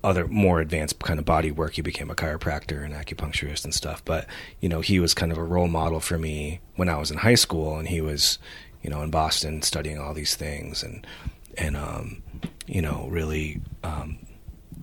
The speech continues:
you know, he did some healing work on me one day, and I, you know, I saw this light, and that was really a revelation for me. And anyway, it kind of, you know, set me on to a more of a,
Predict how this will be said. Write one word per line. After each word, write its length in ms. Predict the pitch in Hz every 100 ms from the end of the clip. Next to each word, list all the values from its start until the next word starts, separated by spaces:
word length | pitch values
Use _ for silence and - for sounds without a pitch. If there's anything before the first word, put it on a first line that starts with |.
| - - - -
you 80 | 104
know, 60 | 87
he 60 |
did 100 | 92
some 160 | 87 82
healing 300 | 87 87 85
work 240 | 85 85
on 100 | 85
me 140 | 82 82
one 180 | 80 80
day, 320 | 78 80 78
and 140 | 76
I, 200 | 73 76
you 100 | -
know, 100 | 76
I 80 | 71
saw 280 | - 80 76
this 220 | - -
light, 540 | 120 117 95 92 - 87
and 320 | 69 62 - - - -
that 160 | 78
was 140 | 71 80
really 200 | 80 78
a 80 | 80
revelation 580 | 80 80 78 78 82
for 200 | 78 82
me. 260 | 78 76 76
And 220 | - - - - - -
anyway, 400 | 165 127 95 92
it 60 |
kind 220 | - 101 92
of, 240 | 82 -
you 100 | 95
know, 160 | 82 78
set 260 | - 82
me 140 | 90 82
on 220 | 82 80
to 240 | 82 78
a 220 | 78 80 - - - - -
more 200 | 87 82
of 80 |
a, 240 | 80 80